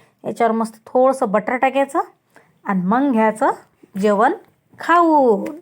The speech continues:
पनीर. आणि पहा कसं केली मस्त एक नंबर भाजी. चला या मग मित्रांनो, घ्या मग पनीरची भाजी खाऊन मस्त आणि कमेंट करून सांगा कशी वाटली तुम्हाला पनीरची भाजी.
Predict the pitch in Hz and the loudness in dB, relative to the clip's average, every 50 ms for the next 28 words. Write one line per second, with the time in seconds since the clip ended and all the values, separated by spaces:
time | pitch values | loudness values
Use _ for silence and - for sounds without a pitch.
0 | - _ - 254 254 262 254 254 233 214 208 220 - - _ _ _ _ _ _ | -8 _ -2 -2 0 0 -2 -2 -2 -2 -4 -4 -8 -12 _ _ _ _ _ _
1 | _ _ _ _ _ _ _ _ _ _ _ _ _ _ _ _ _ _ _ _ | _ _ _ _ _ _ _ _ _ _ _ _ _ _ _ _ _ _ _ _
2 | _ _ - - - _ _ _ - 233 214 - - 262 277 285 285 302 277 - | _ _ -20 -20 -20 _ _ _ -14 -14 -14 -4 0 2 2 2 2 -2 -4 -4
3 | 294 277 - 285 277 262 277 269 269 262 - - 254 240 247 247 247 247 247 240 | -8 -8 -4 -4 -4 -2 -2 -2 -2 -4 -2 -2 0 0 0 -2 -4 -6 -4 -2
4 | 240 247 240 226 226 226 196 214 208 190 196 202 - _ _ _ _ _ _ _ | 0 0 2 2 2 2 0 -2 -2 -4 -4 -8 -14 _ _ _ _ _ _ _
5 | _ _ 220 220 208 202 208 240 277 302 302 320 320 311 302 311 302 - 302 302 | _ _ 0 0 2 2 2 4 4 4 4 2 2 2 0 -2 -2 0 0 2
6 | 302 302 294 302 294 277 254 214 196 - - - - 220 269 302 311 311 320 311 | 2 2 2 2 2 2 2 0 -2 -4 -8 -4 0 2 2 4 4 2 2 0
7 | 302 311 311 302 294 302 302 285 277 311 247 226 240 247 285 277 - - 269 269 | 0 0 0 0 0 0 0 -2 -2 0 0 0 0 0 -2 -4 -2 0 0 2
8 | 285 285 277 277 277 269 - _ 277 269 254 233 202 190 190 - _ _ _ _ | 2 2 0 0 -2 -2 -2 _ -2 0 0 0 -2 -2 -6 -10 _ _ _ _
9 | _ _ _ 220 196 190 - 254 262 294 294 294 277 302 294 302 294 294 277 - | _ _ _ -8 -8 -4 -2 0 0 2 2 0 0 0 0 0 0 -2 -2 -2
10 | 269 269 269 277 262 220 208 196 202 - - 254 247 - 277 269 269 262 262 269 | -2 0 2 2 2 2 2 0 -4 -6 -6 -6 -4 0 0 2 2 0 -2 -4
11 | 262 262 247 247 247 254 254 254 247 226 233 247 226 226 254 233 214 226 208 190 | -4 -2 -2 -2 -2 -2 -2 -2 -4 -4 -2 -4 -4 -4 -4 -2 0 0 -2 -2
12 | - 220 196 190 190 | -2 -4 -2 -4 -6